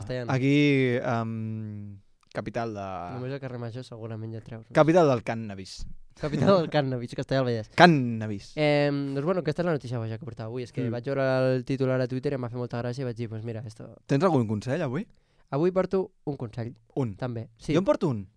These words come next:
Speaker 1: Tu en portes un també? Vale, doncs, mm,
Speaker 2: Digues
Speaker 1: anem
Speaker 2: el
Speaker 1: primer
Speaker 2: teu?
Speaker 1: amb el meu.
Speaker 2: Sí.
Speaker 1: Eh, com sabeu,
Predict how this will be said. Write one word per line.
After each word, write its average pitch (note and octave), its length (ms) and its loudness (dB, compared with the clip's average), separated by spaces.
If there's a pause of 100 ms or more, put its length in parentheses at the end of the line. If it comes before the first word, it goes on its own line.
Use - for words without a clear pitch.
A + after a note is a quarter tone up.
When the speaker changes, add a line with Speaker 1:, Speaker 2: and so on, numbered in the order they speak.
(220)
Speaker 1:
Tu F#3+ 80 -4
en G#3 40 -4
portes G#3 240 0
un G#3+ 100 0
també? G3+ 280 0
Vale, F3+ 220 0
doncs, C3 260 -10
mm, D3 220 -6
Speaker 2:
Digues G#3+ 160 6
Speaker 1:
anem G#3 160 4
Speaker 2:
el - 0 -
Speaker 1:
primer G3+ 80 6
Speaker 2:
teu? E3+ 80 2
Speaker 1:
amb E3 80 2
el G3 60 4
meu. B3 100 0 (100)
Speaker 2:
Sí. F3+ 220 -2 (960)
Speaker 1:
Eh, D#3 300 2
com D3+ 140 -2
sabeu, D#3 380 2